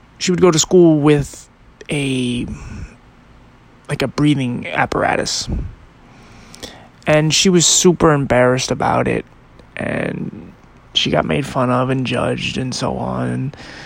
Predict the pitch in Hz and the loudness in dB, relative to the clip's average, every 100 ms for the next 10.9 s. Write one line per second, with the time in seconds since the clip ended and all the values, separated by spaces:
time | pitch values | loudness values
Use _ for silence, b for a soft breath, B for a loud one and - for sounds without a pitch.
0 | B - 220 175 175 156 190 170 160 156 | B 2 6 8 6 6 4 4 4 4
1 | 156 143 - 156 143 139 - 147 143 139 | 2 0 -2 -2 0 -2 0 2 2 4
2 | 139 139 135 131 - _ B B B B | 2 2 0 -4 -12 _ B B B B
3 | B - - 175 180 170 165 156 147 135 | B -18 -4 2 4 6 6 6 4 0
4 | 131 - 120 131 127 - - 127 127 - | -2 0 2 2 0 -4 -4 -4 -4 -4
5 | 143 156 143 - - 160 160 - - 165 | -2 -2 -2 -2 2 2 2 0 0 4
6 | 160 151 139 135 135 127 131 127 135 127 | 4 4 2 2 2 2 2 0 -2 0
7 | 123 - 139 131 131 127 123 127 127 131 | -2 0 0 2 0 0 0 0 2 2
8 | 127 127 127 - 156 147 135 - B B | 2 0 -4 2 4 4 2 -6 B B
9 | B B B B B B B B - - | B B B B B B B B -20 -20
10 | _ _ - 131 131 131 127 123 - | _ _ -4 0 2 2 0 -2 -6